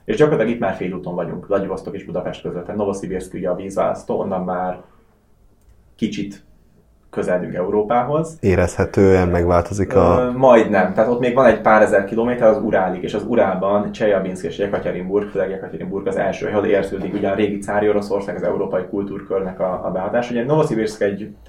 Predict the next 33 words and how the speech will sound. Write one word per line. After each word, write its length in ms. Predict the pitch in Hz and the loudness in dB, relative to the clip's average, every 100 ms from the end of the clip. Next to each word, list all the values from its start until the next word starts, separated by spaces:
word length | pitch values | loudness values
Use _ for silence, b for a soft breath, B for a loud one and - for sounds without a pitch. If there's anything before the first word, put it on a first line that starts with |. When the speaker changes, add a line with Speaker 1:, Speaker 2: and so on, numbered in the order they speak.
| B B | B B
Speaker 1:
mesterséges 580 | - 101 95 90 - - | -4 -2 -2 -4 -6 -8
város, 280 | - - - | -6 -6 -6
tehát 160 | - 95 | -6 -4
oda 160 | - | -2
azért 240 | 101 98 - | 0 -2 -2
tették 280 | 92 - | -4 -4
le, 120 | 107 107 | -4 -2
mert 340 | 101 - - | 0 -2 -4
kellett 300 | - 95 - | -2 -2 -2
egy 120 | 90 | -4
város 320 | 90 92 - | -2 -2 0
a 220 | 92 90 - | -2 -2 -6
Szibéria 360 | - 165 90 - | -8 -6 -4 -6
közepén, 360 | - 95 101 | -6 -6 -4
hogy 160 | 92 90 | -4 -2
a, 220 | 90 92 b b b b b b | -4 -6 b b b b b b
a 160 | - 85 78 80 - - | -6 -6 -6 -12 -8 0
bányászok, 720 | 92 95 95 92 95 98 - | 0 0 -4 -4 -2 -2 -4
tehát 160 | - | -6
a, 280 | - - - - | -6 -6 -8 -8
meg, 180 | 127 135 | -4 -2
tehát 160 | 156 156 | 0 2
hogy, 140 | 131 | 2
hogy 160 | 117 110 | 2 4
legyen 220 | 107 98 | 6 4
egy 160 | 92 92 | 2 0
ilyen 320 | 95 95 - | -2 -4 -12
hub, 300 | - - - - | -6 -4 -4 -8
egy 200 | 90 87 | -12 -10
ilyen 160 | 92 98 | -4 0
Speaker 2:
Mhm. 120 | 104 | 2
Speaker 1:
központi 580 | 98 - 95 90 - 90 | 2 0 -6 -6 -8 -8
csatlakozóhely. 920 | 101 - - - 98 98 113 135 143 | -6 -6 -8 -6 -6 -4 -2 -2 -6